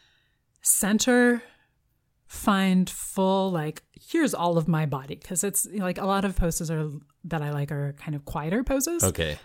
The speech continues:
Speaker 1: And this one is a p-, quiet pose, but it also energizes the arms. And I think that's
Speaker 2: Yeah.
Speaker 1: part of why I really like it. So you are there and then you take some breaths, just holding that pose.
Speaker 2: Okay.
Speaker 1: And then you should do it to the other side as well.
Speaker 2: It's like Warrior Two. This
Speaker 1: Yeah.
Speaker 2: time I'm centered.
Speaker 1: Yep.
Speaker 2: Yeah. Okay.
Speaker 1: Yeah.
Speaker 2: But yeah, I can see how
Speaker 1: So
Speaker 2: that's a little bit more like,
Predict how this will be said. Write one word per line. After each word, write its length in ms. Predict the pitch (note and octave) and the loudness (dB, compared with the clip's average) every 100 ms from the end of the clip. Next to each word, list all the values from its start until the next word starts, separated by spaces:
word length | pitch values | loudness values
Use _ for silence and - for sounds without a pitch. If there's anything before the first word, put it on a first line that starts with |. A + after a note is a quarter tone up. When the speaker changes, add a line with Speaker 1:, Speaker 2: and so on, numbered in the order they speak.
| - | 0
Speaker 1:
And 120 | G3+ | 2
this 120 | G3 | 4
one 100 | G3 | 0
is 220 | - G3 | -2 0
a 40 | G3+ | -2
p-, 180 | - F#3 | -2 -10
quiet 300 | - F3+ F3+ | -4 -2 0
pose, 200 | F#3 E3 | -2 0
but 120 | F3 | -2
it 100 | E3 | -4
also 640 | - D#3+ - E3 D#3 D3+ D3 - - _ | -4 -4 -2 0 -2 -2 -6 -10 -20 _
energizes 560 | G#3 F#3+ F3+ D#3+ D#3 D#3 | -2 0 0 0 0 -2
the 80 | E3 | -6
arms. 360 | D3+ C#3+ - - | -8 -2 -2 -2
And 120 | G#3 F#3 | -2 0
I 40 | |
think 140 | F3 | 2
that's 200 | E3+ E3 | 2 2
Speaker 2:
Yeah. 60 | - | 2
Speaker 1:
part 100 | E3 | 0
of 80 | D#3 | 0
why 140 | D#3 | 0
I 20 | D3 | 0
really 260 | C#3+ C#3+ | 0 -2
like 200 | C#3+ C#3+ | -4 -6
it. 140 | - - | -12 -8
So 100 | E3+ | -6
you 260 | D3+ C#3+ C#3+ - - _ | -4 -4 -6 -14 -20 _
are 80 | E3 | 0
there 140 | F3+ | 2
and 100 | F3+ E3+ | 4 4
then 100 | D#3+ | 2
you 80 | |
take 180 | F3 D#3 | 0 -2
some 140 | - D3 | -4 -4
breaths, 320 | - - - | -6 -8 -8
just 260 | D#3+ F3+ A#3 G3 | -4 -2 -4 -8
holding 380 | - G3+ E3 D3 | -4 -2 0 -2
that 160 | D3 | -4
pose. 340 | - - - - | -8 -6 -2 0
Speaker 2:
Okay. 320 | G2+ G2+ D#2+ | 0 2 0
Speaker 1:
And 100 | F3 | 2
then 80 | D#3 | 0
you 60 | C#3+ | -2
should 140 | - | -4
do 60 | D#3 | -8
it 80 | - | -10
to 80 | |
the 80 | - | -12
other 140 | G#2 E3 | -10 -8
side 220 | - - | -8 -8
as 100 | F3+ | -12
well. 100 | - - _ | -14 -20 _
Speaker 2:
It's 60 | - | -14
like 120 | C2 | -8
Warrior 360 | D2 E2 E2+ F#2 | -2 2 4 2
Two. 320 | - B1+ - | 0 -8 -10
This 220 | - D#2 D#2+ | -4 -2 0
Speaker 1:
Yeah. 60 | |
Speaker 2:
time 240 | D#2 C#2 D2+ | -2 -4 -4
I'm 140 | D#2+ | -4
centered. 480 | - C2+ A1+ - - | -4 -6 -8 -16 -12
Speaker 1:
Yep. 200 | E3+ E3+ | -10 -8
Speaker 2:
Yeah. 140 | B1 - | -10 -10
Okay. 220 | F2+ F2+ G3 | -8 -2 0
Speaker 1:
Yeah. 80 | |
Speaker 2:
But 120 | E3 A#2+ | 2 4
yeah, 100 | G#2 | 4
I 60 | |
can 120 | G#2 | 4
see 120 | G#2+ - | 2 4
how 60 | |
Speaker 1:
So 60 | - | 6
Speaker 2:
that's 200 | - C#3 | 6 4
a 20 | |
little 160 | G2 F2 | 2 2
bit 180 | F2 F#2 | 0 0
more 280 | E2+ D#2+ | 0 2
like, 320 | D2+ D2+ - | 2 -2 -6